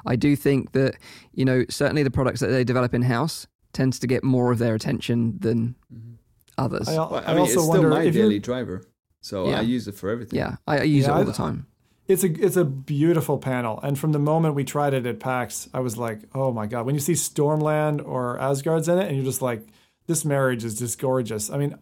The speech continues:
Speaker 3: I, again, it was my daily driver until the Quest became so free.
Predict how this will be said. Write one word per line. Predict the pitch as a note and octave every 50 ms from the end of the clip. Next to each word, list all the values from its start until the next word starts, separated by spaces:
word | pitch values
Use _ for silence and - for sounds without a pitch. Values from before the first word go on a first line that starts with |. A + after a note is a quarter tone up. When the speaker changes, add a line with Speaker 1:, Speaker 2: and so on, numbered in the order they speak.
| _ _ _ -
Speaker 3:
I, | - - - G3 G3+ -
again, | E3+ D#3+ E3 D3+ C#3 C3+ B2 C#3 - -
it | F#3 E3+
was | E3+ D#3+
my | F3 F#3+ F#3
daily | D3+ F3 E3 D#3+ D3+
driver | C#3+ C#3+ D3 C#3+ C#3 C#3 C3+ C3 C3 B2+ B2+ - - - - _ _ _ _ -
until | D3+ D3 C#3 C3+ - - F3+ F3+ E3
the | D#3+ D#3
Quest | - - D#3 C#3+ C#3 -
became | - C#3+ C#3+ - C#3+ C#3 C3+ C3 B2
so | B2 - C3+ B2+ B2 A#2
free. | G#2+ - C3+ C3+ C3 A#2 A2 G#2 G2